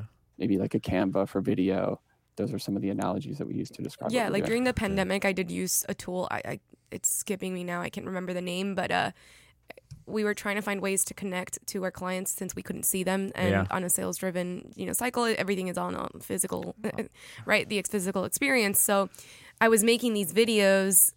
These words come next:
Speaker 2: through, I can't remember the name again, but I was making these quick little videos that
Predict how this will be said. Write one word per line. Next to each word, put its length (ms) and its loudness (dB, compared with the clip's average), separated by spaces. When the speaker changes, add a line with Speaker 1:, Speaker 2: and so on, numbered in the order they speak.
Speaker 2:
through, 280 -2
I 100 2
can't 280 0
remember 600 2
the 100 0
name 260 4
again, 360 2
but 200 2
I 120 2
was 120 0
making 220 0
these 140 0
quick 200 2
little 200 0
videos 640 0
that 300 -2